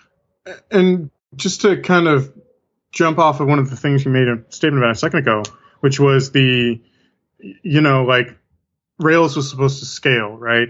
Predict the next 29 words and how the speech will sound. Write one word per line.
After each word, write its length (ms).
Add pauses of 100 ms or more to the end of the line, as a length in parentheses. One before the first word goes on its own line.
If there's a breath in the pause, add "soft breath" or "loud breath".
And 320
that 120
whole, 360
that 140
whole 140
story, 580 (600)
this 240
specific 640
company 220
that 80
I 20
was 140
at, 340 (100)
uh, 100 (240)
they 360
moved 320
from 160
a 40
dot 420
net 180
application 840 (320 soft breath)
and 140
they 100
hired 340
a 40
bunch 180
of 100
Rails 320
developers 680